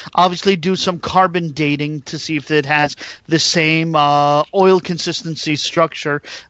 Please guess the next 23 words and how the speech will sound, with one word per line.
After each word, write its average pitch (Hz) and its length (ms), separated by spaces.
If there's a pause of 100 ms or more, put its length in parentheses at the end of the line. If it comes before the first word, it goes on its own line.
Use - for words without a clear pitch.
uh, 147 480
from 151 320
when 156 260
Rembrandt 143 500
was 139 160
around. 139 420
And 160 80
obviously, 147 420
car-, 175 420
what 160 220
is 151 100
it? 127 100 (260)
The, 156 380
um, 147 880 (120)
n-, 156 200 (160)
what 160 180
is 139 100
it? 131 120
The 143 320 (600)
ra-, 156 520
uranium 214 880 (880)
two 226 540
thirty-eight 190 840